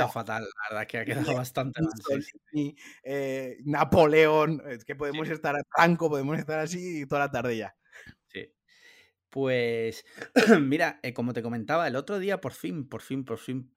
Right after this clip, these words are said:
Speaker 2: pude probar Papa John's. Papa John's es una cadena de pizzerías, eh, americana que ha abierto, abrió en Málaga. En Valencia tenéis, ¿verdad?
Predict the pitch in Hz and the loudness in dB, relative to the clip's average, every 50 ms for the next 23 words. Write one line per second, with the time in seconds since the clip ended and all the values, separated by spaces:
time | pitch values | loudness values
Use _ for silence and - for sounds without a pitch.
0 | _ _ - 139 147 143 123 127 123 127 123 123 - _ 135 135 131 123 113 110 | _ _ -4 -2 -2 0 0 0 -2 -2 -2 -4 -4 _ -2 0 0 0 -2 -2
1 | 120 135 151 - - - - - - 113 104 120 113 107 113 131 135 - 123 110 | -4 -6 -8 -10 -14 -16 -18 -10 -8 -6 -6 -4 -6 -6 -6 -8 -10 -12 -14 -14
2 | - 113 104 104 104 101 104 107 107 107 - - 101 - - 113 98 107 127 160 | -12 -12 -12 -10 -10 -10 -10 -10 -12 -14 -14 -16 -16 -12 -10 -10 -8 -8 -8 -10
3 | - - _ _ _ _ _ - - - - _ _ _ _ _ _ - 123 123 | -12 -14 _ _ _ _ _ -20 -20 -20 -20 _ _ _ _ _ _ -8 -6 -6
4 | 120 117 113 107 107 104 104 101 104 117 101 - - 104 110 139 151 - _ _ | -6 -6 -6 -6 -6 -6 -8 -8 -8 -8 -10 -6 -4 -4 -4 -4 -6 -8 _ _
5 | _ _ _ _ _ _ - 131 123 120 113 113 135 156 170 - - 151 131 123 | _ _ _ _ _ _ -2 -2 0 0 0 0 -2 -2 -2 -2 -2 -2 0 0
6 | 123 123 92 113 113 123 139 156 160 165 170 151 123 123 - - _ _ _ _ | 0 -2 -2 -4 0 0 0 0 2 0 0 0 -2 -4 -8 -12 _ _ _ _
7 | 113 113 110 117 131 131 - 165 139 123 117 123 123 107 101 98 117 151 214 - | -6 -4 -2 -2 -2 0 0 0 0 0 -2 -4 -4 -4 -4 -6 -6 -6 -8 -12